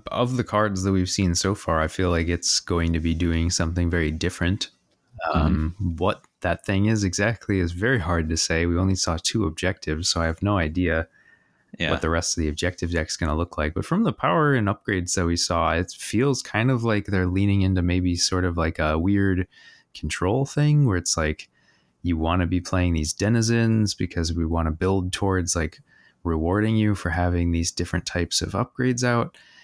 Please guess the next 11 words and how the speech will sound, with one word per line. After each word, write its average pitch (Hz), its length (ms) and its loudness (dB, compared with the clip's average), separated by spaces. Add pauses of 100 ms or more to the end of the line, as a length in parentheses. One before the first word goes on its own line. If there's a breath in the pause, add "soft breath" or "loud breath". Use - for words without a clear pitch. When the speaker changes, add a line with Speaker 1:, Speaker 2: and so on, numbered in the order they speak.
(420 loud breath)
Speaker 2:
Mm-hmm. 87 140 2
Speaker 1:
Um, 80 440 0 (800)
which - 200 -4
makes 90 240 0
me 87 80 2
think 85 260 -2
that 87 80 -2
maybe 82 300 0
there's 82 240 0
gonna 82 200 0
be 85 440 0